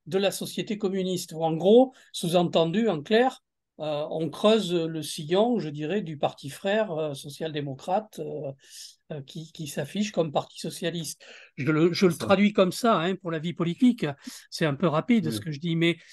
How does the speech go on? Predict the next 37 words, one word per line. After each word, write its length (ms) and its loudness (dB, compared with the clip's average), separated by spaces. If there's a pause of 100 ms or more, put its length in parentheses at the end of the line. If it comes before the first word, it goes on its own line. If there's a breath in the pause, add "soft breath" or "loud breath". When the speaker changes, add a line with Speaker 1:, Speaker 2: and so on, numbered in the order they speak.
(120 loud breath)
Speaker 1:
c'est 220 -6
pour, 320 -2
euh, 180 2
formaliser 640 -2
un 100 -2
petit 220 -12
peu 220 -4
le, 460 -6 (420 loud breath)
la, 180 -8
la, 160 -14
la 160 -10
contradiction 720 -4
dans 140 -2
laquelle 480 0
on 200 -2
peut 140 -2
se 100 -6
trouver. 520 0 (560 soft breath)
Euh, 440 -4
je, 380 -4
je, 180 -4
il 120 -4
y 80 6
a 40 8
eu 120 6
débat, 400 8
hein, 140 4
au 100 2
dernier 300 2
congrès 340 -2
du 120 -8
P 140 -4
C, 300 0
justement 440 -2
là-dessus, 420 0
Speaker 2:
Bien 80 -4
sûr. 220 -6